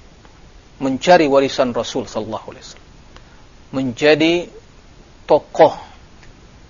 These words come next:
panutan umat atau masyarakat. Dia harus mencontohkan kepada masyarakat sifat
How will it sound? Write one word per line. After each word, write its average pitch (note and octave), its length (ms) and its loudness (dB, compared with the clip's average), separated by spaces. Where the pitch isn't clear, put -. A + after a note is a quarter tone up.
panutan C#3 480 2
umat C3+ 400 -2
atau A#2+ 160 -10
masyarakat. A2+ 540 -10
Dia C#3 160 2
harus C3+ 160 -8
mencontohkan C3 960 -4
kepada B2 320 -4
masyarakat B2+ 640 -4
sifat - 500 0